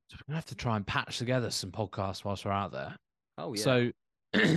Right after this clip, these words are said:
Speaker 1: we've obviously been saying for a while we've got some work coming up. Um, we thought we'd maybe actually explain what it is we do, but so we've got a client in New York, uh, a big fintech,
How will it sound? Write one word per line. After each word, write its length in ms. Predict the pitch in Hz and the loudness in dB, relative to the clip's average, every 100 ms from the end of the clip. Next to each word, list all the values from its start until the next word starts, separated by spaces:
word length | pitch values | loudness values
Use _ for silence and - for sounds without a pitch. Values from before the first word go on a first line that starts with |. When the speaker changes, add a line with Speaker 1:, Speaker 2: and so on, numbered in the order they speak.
| 156 | 4
Speaker 1:
we've 140 | 143 165 | 2 2
obviously 220 | 151 - | 2 2
been 160 | 120 110 | -2 0
saying 240 | 127 110 | 0 0
for 100 | 117 | 0
a 40 | |
while 200 | 113 107 | 0 2
we've 200 | 101 95 - | 0 -6 -8
got 140 | - | -12
some 120 | - | -6
work 160 | 98 87 | -6 -6
coming 220 | 92 95 | -6 -2
up. 180 | 92 - _ _ _ _ _ - _ _ _ _ - | -2 -4 _ _ _ _ _ -20 _ _ _ _ 0
Um, 340 | 104 98 95 | 2 2 0
we 60 | 90 | -2
thought 140 | 143 | -2
we'd 100 | 113 | 0
maybe 180 | 98 92 | 0 0
actually 240 | 92 - 92 | -2 -6 -10
explain 420 | - - 95 90 | -8 -2 -2 -2
what 120 | 90 | -4
it 60 | 90 | -6
is 120 | 92 | -8
we 80 | 90 | -10
do, 320 | 87 98 87 85 | -4 -2 -2 -2
but 200 | 95 - _ _ _ _ _ _ _ | -4 -6 _ _ _ _ _ _ _
so 60 | - | -4
we've 140 | 123 | -2
got 140 | 113 110 | -2 -6
a 40 | |
client 400 | - 120 104 95 | -2 0 2 0
in 100 | 98 | -2
New 80 | 98 | -4
York, 400 | 98 95 98 - | -2 -2 -4 -6
uh, 320 | 104 101 95 - | -10 -8 -10 -12
a 60 | - | -6
big 160 | 107 - | -6 -2
fintech, 420 | 113 95 - 90 | -2 -2 -2 -4